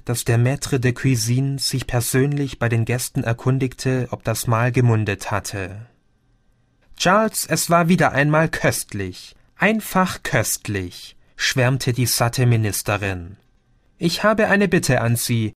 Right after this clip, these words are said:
und hoffe, Sie werden sie mir nicht ausschlagen.“ „Wie könnte ich Ihnen eine Bitte ausschlagen?“,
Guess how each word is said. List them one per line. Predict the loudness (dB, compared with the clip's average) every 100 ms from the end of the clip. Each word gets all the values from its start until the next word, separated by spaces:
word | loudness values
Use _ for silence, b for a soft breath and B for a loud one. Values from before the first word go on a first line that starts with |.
| _
und | -2 -2 0
hoffe, | 0 2 2
Sie | 2 2 2
werden | 2 2
sie | 4
mir | 4
nicht | 4 2
ausschlagen.“ | 2 2 0 0 0 0 -4 -8 -12 -18 _ _ _ _ _ _ _ _ -6
„Wie | 0 2 0
könnte | 0 0 2 0
ich | 0 0
Ihnen | 2 2 2
eine | 2 2
Bitte | 2 0 0 2
ausschlagen?“, | 0 0 -2 -2 -6 -8 -10 -12